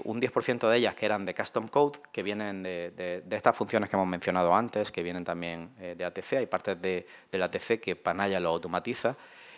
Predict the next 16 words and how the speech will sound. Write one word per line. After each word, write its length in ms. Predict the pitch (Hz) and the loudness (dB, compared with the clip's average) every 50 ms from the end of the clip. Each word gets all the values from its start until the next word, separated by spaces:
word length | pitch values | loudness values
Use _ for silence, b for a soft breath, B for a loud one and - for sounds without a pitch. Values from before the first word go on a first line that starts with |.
| B B _ | B B _
y 280 | - 131 135 139 143 - - | 4 6 6 6 4 2 0
un 240 | - 110 113 127 127 | -2 -2 0 0 0
sesenta 380 | - 120 - - 107 95 104 | 0 -2 -2 -2 -2 0 2
y 20 | 98 | 2
dos 120 | 104 - | 2 2
por 160 | - 107 98 | 2 0 2
ciento, 520 | - - 110 110 110 - 117 120 123 - B B B B B B B _ _ | 2 2 0 2 4 4 4 4 4 2 B B B B B B B _ _
eh, 300 | - 95 95 92 92 92 | -2 0 2 2 2 2
y 120 | - 98 95 | 0 -2 0
doce, 420 | 95 101 101 - - 104 104 110 - - | 0 0 0 0 0 0 0 0 -2 -4
eh, 120 | - 101 92 | -4 -4 -2
respectivamente, 960 | 98 95 - 92 - - 98 90 90 101 95 92 110 107 107 - - 95 92 | -2 -4 -6 -6 -2 0 0 0 0 -2 -2 0 0 0 0 0 -2 -4 -4
en 140 | 90 87 87 | -4 -4 0
tareas 340 | - 95 85 90 90 92 82 | 0 2 4 4 4 4 2
de 100 | 90 85 - - | 0 -4 -2 -2
hana. 240 | 87 82 78 78 | -2 -2 -2 -6